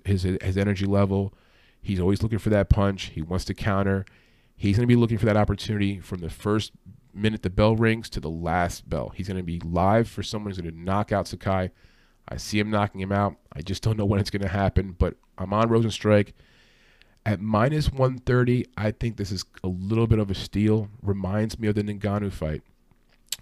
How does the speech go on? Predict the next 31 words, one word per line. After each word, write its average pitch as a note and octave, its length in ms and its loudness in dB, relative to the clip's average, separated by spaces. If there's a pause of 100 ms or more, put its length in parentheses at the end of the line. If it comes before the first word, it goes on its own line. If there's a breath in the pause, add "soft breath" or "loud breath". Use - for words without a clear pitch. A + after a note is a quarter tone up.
When F#2+ 140 -4
Ngannou G2 440 2
fought G2+ 280 2
Stipe, G2 640 -2 (520 soft breath)
um, F#2 360 -4 (120)
or F2+ 100 -6
Stipe G2 360 0
Miocic G2 500 -2
the F#2 80 -8
second F#2 340 -4
time, G2+ 400 -2 (600 soft breath)
the F#2+ 100 -6
numbers G#2+ 380 0
were G#2+ 80 2
like G2 240 0
this. - 460 0 (340)
I - 60 -10
remember G2 480 0
Ngannou G2 480 -2
was, G2 160 0
like, F#2 120 -6
a F#2 80 -2
very G2 320 2
slight F#2+ 480 0
favorite. G#2+ 400 2
I F2 60 -2
kept - 220 -6
thinking G#2 160 -2
to G2 40 -4
myself, F#2 480 -2
like, F2+ 280 -2